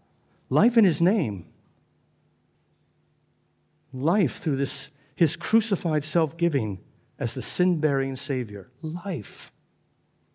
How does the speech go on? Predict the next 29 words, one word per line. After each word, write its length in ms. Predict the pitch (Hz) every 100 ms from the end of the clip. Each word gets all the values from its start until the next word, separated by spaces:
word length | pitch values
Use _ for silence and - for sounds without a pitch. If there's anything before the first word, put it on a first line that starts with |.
| _ _ _ _ _ _ _ _ -
Life 280 | 196 262
in 80 | 208
his 200 | 185 -
name 420 | 185 214 147 127 - - -
through 460 | - 214 277 277
his 220 | 190 156
triumph 560 | - - 151 135 127 135 151
over 240 | 131 120
death. 480 | 110 101 98 - - _ _ _ _ _ _ _ _ _ _ _ -
Life 360 | 131 202 226
in 100 | 180
his 200 | 151 147
name 240 | 165 160 151
because 340 | 147 160 139
he 60 | 160
has 140 | 151
ascended 480 | 147 - 175 175 151
to 80 | 139
glory 580 | 139 151 214 208 117
at 80 | 113
the 100 | 135
right 220 | 127 139
hand 220 | 131 131 117
of 80 |
the 80 | 117
Father. 480 | - 131 113 98 95 _ _ _ _ _ _ _ _ _ _ _ _ _ _ -
Life 340 | 131 208 254
because 380 | 233 - 180 170
he 240 | 156 165